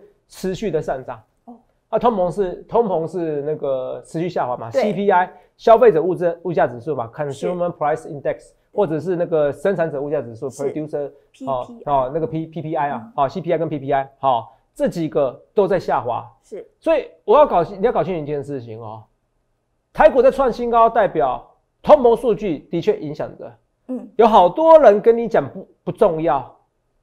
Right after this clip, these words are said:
Speaker 1: 那我只能跟你讲，他是为了反对而反对，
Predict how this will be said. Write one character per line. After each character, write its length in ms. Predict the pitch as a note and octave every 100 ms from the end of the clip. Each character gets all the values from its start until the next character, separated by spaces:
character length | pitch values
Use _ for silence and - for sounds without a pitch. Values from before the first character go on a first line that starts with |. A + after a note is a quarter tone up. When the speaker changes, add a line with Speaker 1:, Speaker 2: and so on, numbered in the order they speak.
| _ _ _ _
Speaker 1:
那 200 | A#3 B3+
我 180 | G#3 A3
只 120 | F3+
能 120 | E3
跟 140 | F#3
你 40 | F#3+
讲， 140 | D#3
他 80 | D3
是 80 | G3
为 160 | G3+
了 80 | E3
反 260 | - C#3+ B2
对 120 | D#3+ D3
而 100 | C3+
反 240 | A#2 A2
对， 240 | B2 B2